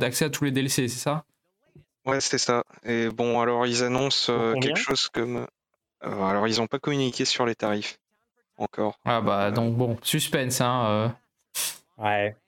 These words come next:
Speaker 1: Ça pourrait douiller aussi, hein. Bon.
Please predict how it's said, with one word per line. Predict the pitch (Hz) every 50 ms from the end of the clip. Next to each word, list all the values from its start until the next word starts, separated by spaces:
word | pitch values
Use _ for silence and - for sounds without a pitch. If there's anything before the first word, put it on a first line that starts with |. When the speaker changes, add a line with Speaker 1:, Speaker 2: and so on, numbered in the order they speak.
| _ _ _
Speaker 1:
Ça | 123
pourrait | 123 - 127 135 139
douiller | 135 135 139 135 131 135
aussi, | 131 127 131 - 123 117 110
hein. | 110 127 139 - _ _ _ _ _ _ _ _ _ _ _ _ _ _ _ _ _ _ _ _ _ _ -
Bon. | 139 139 156 185 208